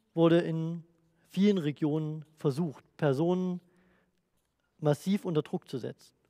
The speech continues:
Zum Beispiel in Bayern wurde ein rigidisches System der sogenannten Wanderfürsorge aufgebaut. Das heißt, in dem Personen ohne festen Wohnsitz, zum Beispiel in einer Anstalt wie in Herzogsseegmühle, wo wir jetzt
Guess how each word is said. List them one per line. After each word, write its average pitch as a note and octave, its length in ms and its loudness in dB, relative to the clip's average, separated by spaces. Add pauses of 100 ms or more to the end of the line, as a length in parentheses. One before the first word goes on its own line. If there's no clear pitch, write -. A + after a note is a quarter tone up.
(160)
Zum D3+ 140 -8
Beispiel F#3+ 540 6
in D#3 120 -2
Bayern F3+ 460 4
wurde E3 120 2
ein D3+ 100 -2
rigidisches D#3+ 400 -4
System G3 520 -2 (320)
der C#3+ 100 0
sogenannten D3+ 340 0
Wanderfürsorge D3 760 2
aufgebaut. C#3 560 -2 (600)
Das - 80 -10
heißt, E3 220 4
in E3+ 60 -6
dem D#3 200 -2
Personen E3 400 0
ohne F3+ 200 -2
festen D#3+ 380 -2
Wohnsitz, E3+ 580 -4 (460)
zum D3+ 100 -6
Beispiel E3+ 380 4
in F3 60 -6
einer D3+ 180 -2
Anstalt E3 600 2
wie D#3 120 -6
in D3 60 -4
Herzogsseegmühle, E3 1160 -2 (800)
wo D3 80 -4
wir C#3 60 4
jetzt - 360 -2